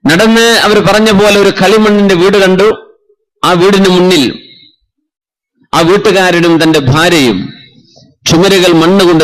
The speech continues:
തേച്ചുകൊണ്ടിരിക്കുകയാണ്. അപ്പൊ അദ്ദേഹം വീണ്ടും തിരിച്ചുപോയി.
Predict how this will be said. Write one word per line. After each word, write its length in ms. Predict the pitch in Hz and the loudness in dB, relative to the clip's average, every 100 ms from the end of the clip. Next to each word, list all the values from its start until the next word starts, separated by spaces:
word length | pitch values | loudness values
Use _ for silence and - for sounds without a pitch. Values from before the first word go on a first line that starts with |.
| 135 | 0
തേച്ചുകൊണ്ടിരിക്കുകയാണ്. 960 | 156 156 156 131 117 113 101 92 69 - - _ _ _ _ _ _ _ _ _ _ _ _ _ _ _ _ _ _ _ _ _ _ _ | -2 0 0 0 0 -2 -2 -4 -6 -12 -16 _ _ _ _ _ _ _ _ _ _ _ _ _ _ _ _ _ _ _ _ _ _ _
അപ്പൊ 100 | - | -6
അദ്ദേഹം 360 | 139 196 196 185 | -4 0 0 2
വീണ്ടും 320 | 180 202 190 | 2 2 0
തിരിച്ചുപോയി. 680 | 196 180 202 202 117 98 - | 0 -2 0 -2 0 -2 -6